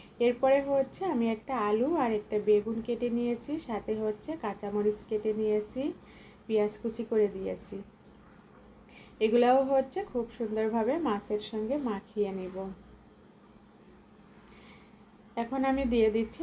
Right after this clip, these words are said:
আদা রসুনের পেস্ট, এক চা চামচ পরিমাণে দিয়েছি দুইটা, আর পেঁয়াজের পেস্ট দিয়ে দিলাম এক টেবিল চামচ পরিমাণে, যেহেতু পেঁয়াজ কেটেও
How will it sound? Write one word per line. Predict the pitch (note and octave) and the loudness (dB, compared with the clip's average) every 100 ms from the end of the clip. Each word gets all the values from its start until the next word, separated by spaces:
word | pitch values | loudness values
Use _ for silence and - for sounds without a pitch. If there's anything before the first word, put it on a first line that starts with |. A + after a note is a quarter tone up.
| D#4 | 0
আদা | G#3 G#3 | 2 4
রসুনের | G#3+ A3 B3+ B3 B3 - | 2 2 -2 0 -2 2
পেস্ট, | C4 C#4+ E4 - - - - - - - - - - - - - - - - - - - - - - - - - - | 4 4 0 -8 -12 -20 -20 -20 -20 -20 -20 -20 -20 -20 -20 -20 -20 -20 -20 -20 -20 -20 -20 -20 -20 -20 -20 -20 -12
এক | A3 A3+ | -4 -4
চা | - B3+ | -4 -6
চামচ | B3+ B3+ B3+ - | -2 -2 -4 -2
পরিমাণে | G#3+ G#3+ A3 A3+ | 2 2 2 0
দিয়েছি | G#3 G#3 G#3 - D#4 | 2 2 2 -6 -6
দুইটা, | B3 G#3 - C4 D4+ A3 | -2 -2 -2 -4 -2 0
আর | G3+ - | -2 -2
পেঁয়াজের | G#3+ G#3 G#3 B3 B3 B3+ - - | 0 2 4 2 -2 -6 -10 -8
পেস্ট | A#3 A#3 - A#3+ | -4 -4 -6 -6
দিয়ে | A3 G#3+ | 0 2
দিলাম | G#3 G#3+ B3+ D4 | 2 0 0 -2
এক | G#3+ G3+ - | -4 -6 -4
টেবিল | G#3 G#3+ | -2 -2
চামচ | G#3+ G#3+ A3 - - | -2 -4 -4 -6 0
পরিমাণে, | G#3 G#3 G#3+ C#4+ | 4 4 2 -2
যেহেতু | A#3+ G#3 G3 G#3 - | -2 -2 -2 -6 -8
পেঁয়াজ | G3+ G3+ G#3 | -8 -8 -8
কেটেও | - G3+ A3 | -6 -4 -2